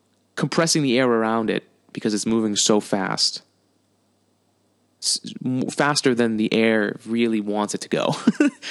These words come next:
So it's starting to hold it back. You know, you're, you're literally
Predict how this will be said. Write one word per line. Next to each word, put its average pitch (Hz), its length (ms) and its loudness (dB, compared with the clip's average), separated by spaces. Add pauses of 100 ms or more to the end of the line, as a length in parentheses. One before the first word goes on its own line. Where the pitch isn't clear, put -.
So 143 140 -2
it's 139 80 2
starting 139 280 2
to 131 80 0
hold 135 300 0
it 101 120 -6
back. - 380 -6 (280)
You 123 80 -2
know, 123 80 2
you're, 135 240 2 (240)
you're 170 140 6
literally 208 920 4